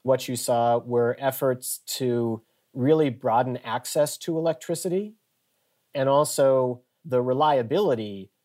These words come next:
of the power grid, like avoiding blackouts, became much more economically important, along with things like cost and access and things like that. And so utilities realized that if they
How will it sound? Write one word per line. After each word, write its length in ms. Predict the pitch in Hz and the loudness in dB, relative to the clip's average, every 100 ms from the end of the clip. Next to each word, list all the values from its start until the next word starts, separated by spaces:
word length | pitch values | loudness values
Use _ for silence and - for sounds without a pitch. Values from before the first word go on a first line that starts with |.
| _ _ | _ _
of 460 | 139 123 123 117 110 | 0 2 2 0 -4
the 100 | 113 | -8
power 360 | - 151 156 135 | -2 2 4 2
grid, 200 | 110 104 | -4 -10
like 180 | 107 117 | -10 -8
avoiding 440 | 107 127 127 107 | -2 0 0 -4
blackouts, 720 | 120 151 - 110 98 95 - - _ _ - | -8 -8 -6 -4 -4 -8 -14 -18 _ _ -8
became 400 | 131 156 151 135 | -6 -4 -2 0
much 320 | 156 175 151 | 0 -2 0
more 220 | 143 139 | 2 2
economically 680 | 131 131 120 120 123 123 113 | 2 -2 -2 -2 -2 -4 -6
important, 540 | 110 - 151 120 107 | -8 -2 -2 -4 -10
along 440 | 120 120 123 131 127 | -8 -2 0 2 0
with 160 | 123 | -2
things 200 | 127 120 | -4 -2
like 160 | 117 113 | -2 -4
cost 440 | - 110 117 - | -4 0 0 -2
and 120 | 113 117 | -10 -6
access 480 | 135 127 117 101 | -4 -2 -4 -6
and 140 | 117 104 | -10 -12
things 240 | 110 104 | -12 -10
like 200 | 117 - | -10 -10
that. 260 | 127 - - _ _ _ _ _ _ _ | -12 -12 -18 _ _ _ _ _ _ _
And 180 | - 135 | -8 -2
so 80 | 139 | 2
utilities 1040 | 143 135 - - - 160 113 101 104 110 - _ _ _ _ - | 2 0 -4 0 0 0 -2 -4 -8 -10 -14 _ _ _ _ -6
realized 720 | 127 135 131 123 123 120 113 | 2 4 4 4 2 0 -2
that 340 | 117 113 117 - _ _ _ - | 0 0 0 -6 _ _ _ -6
if 300 | 151 147 - | -6 -4 0
they 520 | 131 131 127 127 | 2 2 2 0